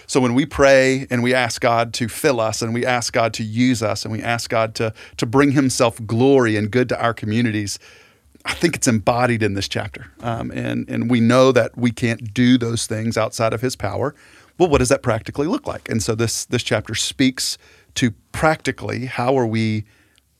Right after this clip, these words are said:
powered up and how are we sent out and what should that look like?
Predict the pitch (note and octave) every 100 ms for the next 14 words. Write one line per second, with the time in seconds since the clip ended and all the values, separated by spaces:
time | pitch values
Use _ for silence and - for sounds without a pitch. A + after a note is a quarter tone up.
0 | - - D#3+ D3 C3+ G2+ - - - _
1 | _ - B2 A2+ G#2+ B2 C3 A#2 A#2+ -
2 | D3+ A#2 G#2 G#2+ A#2+ G#2+ A2+ - B2 A2+
3 | A2 A2+ - G2+ G#2 A#2+